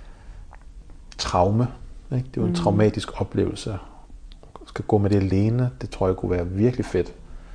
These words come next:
Speaker 1: for dig, hvis du kunne dele det her med nogen.
Speaker 2: Mm. Så tror jeg egentlig også bare kunne sige, hvad det er, der går og fylder indeni,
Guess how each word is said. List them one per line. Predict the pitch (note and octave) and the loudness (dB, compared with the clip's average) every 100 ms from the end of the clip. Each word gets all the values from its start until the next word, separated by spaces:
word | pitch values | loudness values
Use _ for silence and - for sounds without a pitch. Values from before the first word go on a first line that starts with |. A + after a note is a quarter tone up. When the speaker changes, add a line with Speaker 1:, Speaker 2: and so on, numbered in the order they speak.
| - - - - - | -16 -16 -18 -18 -10
Speaker 1:
for | - - | -2 -2
dig, | D#2 D#2 D#2 - - - - - | 0 0 0 -2 -2 -4 -6 -8
hvis | - | -8
du | - | -4
kunne | - - | -6 0
dele | F#2 F2+ F#2 | 0 2 0
det | F2 | -2
her | D#2+ - - - - - - | -2 -4 -10 -16 -18 -16 -6
med | G2 | -2
nogen. | E2+ D2 D2 D#2+ - - | -2 -2 -6 -8 -12 -6
Speaker 2:
Mm. | F3 E3+ E3 E3+ F3+ - - - - - - - - - - - - - - - - - - - - - - - - - - | -2 0 -2 -6 -10 -14 -14 -14 -18 -18 -18 -18 -18 -18 -16 -16 -16 -18 -18 -18 -18 -18 -18 -20 -20 -20 -20 -20 -20 -18 -6
Så | F3 | -6
tror | - F3+ - | 0 4 4
jeg | - | 4
egentlig | F#3 F3 | 4 6
også | E3+ - | 6 4
bare | F3+ F3 | 2 2
kunne | F#3 | 0
sige, | - G3 F#3 | -2 0 2
hvad | F3+ | 2
det | F3+ | 2
er, | - F#3+ | 6 6
der | G3 | 6
går | G#3+ F#3 - | 2 2 2
og | E3+ | 2
fylder | - G3+ F#3 G3+ | 4 6 8 6
indeni, | - F3+ E3+ F3+ F3 - E3+ | 6 6 6 4 4 2 0